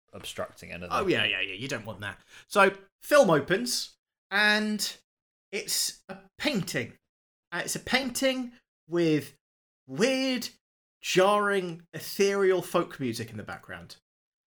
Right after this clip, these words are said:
Speaker 2: And it's not a painting, like, on a wall in a house or, like, a painting he zoomed in on. It is just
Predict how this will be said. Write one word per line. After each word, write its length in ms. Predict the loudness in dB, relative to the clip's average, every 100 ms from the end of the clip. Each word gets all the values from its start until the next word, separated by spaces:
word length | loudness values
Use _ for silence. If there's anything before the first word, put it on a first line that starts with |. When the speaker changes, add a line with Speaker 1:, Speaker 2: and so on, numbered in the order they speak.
| _
Speaker 2:
And 440 | 2 2 2 -2 -8 -14 _ _ _ _ _ _ _
it's 220 | -8 -2
not 240 | 0 2 0
a 60 |
painting, 680 | 0 0 0 0 0 -2 -6
like, 300 | -2 -2 -4 _ _ _ _ _
on 100 | -2
a 60 | 0
wall 340 | 2 2 2
in 80 | 0
a 60 | -2
house 560 | -4 -6 -6 -8 -10 -6
or, 360 | -2 0 -2 -6 _ _ -8
like, 300 | -6 -6 -8 _ _
a 60 | -10
painting 420 | 0 0 2 -2
he 140 | -2 -4
zoomed 280 | -4 -2
in 140 | -2 -2
on. 160 | -2
It 180 | -4 -6
is 140 | -6 -6
just 460 | -4 0 0 -2